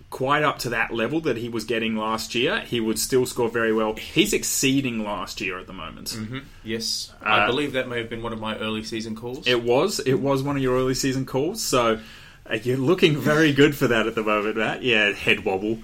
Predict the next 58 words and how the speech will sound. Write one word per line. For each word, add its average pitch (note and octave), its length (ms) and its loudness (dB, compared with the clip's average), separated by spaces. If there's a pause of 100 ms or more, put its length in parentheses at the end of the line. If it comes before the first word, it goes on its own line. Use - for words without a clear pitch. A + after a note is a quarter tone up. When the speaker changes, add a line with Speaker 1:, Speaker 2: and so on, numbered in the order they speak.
(100)
Speaker 1:
Um, A2 520 6
Speaker 2:
Having C3+ 240 2
Speaker 1:
s- - 80 -4
Speaker 2:
said C3 260 0
that, A2+ 340 -4
I A#2 180 -2
can't A2+ 280 -2
see A2+ 160 -2
how A2 200 -6
I'm G#2+ 100 -8
gonna G#2+ 140 -6
get A2 140 -4
him G#2 120 -8
into G#2 160 -12
my F#2+ 80 -8
team F#2+ 280 -8
at F2+ 80 -12
any F#2+ 180 -10
point. A2+ 280 -10
Speaker 1:
Yeah, G2 360 -2
so A2 420 2
Andrew C3+ 280 2
Gaff A2 360 4
was G#2+ 280 0
a, G2+ 360 0
uh, G2 500 0
was G2 160 -6
a - 20 -6
great G2+ 340 0
call G2+ 320 -2
if F#2+ 180 -6
you G#2+ 80 -6
bought A2 180 2
him G#2+ 100 -2
in G#2+ 120 -4
a A2 40 -6
couple A2+ 260 -4
of A2 40 2
weeks A2+ 240 -2
ago, A#2+ 180 -2
maybe A2 240 -2
speculatively. B2+ 800 -4 (360)
Um, G#2 380 0
Speaker 2:
Yep. - 100 -8
Speaker 1:
and A2+ 100 0
he's A2 140 -4
definitely A2 380 -2
one G2+ 180 -4
to G2 80 -4
look G2 180 -4
at F#2+ 160 -6
going F#2+ 280 -4
forward. A#2 340 2
Speaker 2:
He's A2+ 140 -2
gonna B2+ 200 -2
be G#2+ 140 -4
top G2 320 -10
eight F#2+ 260 -8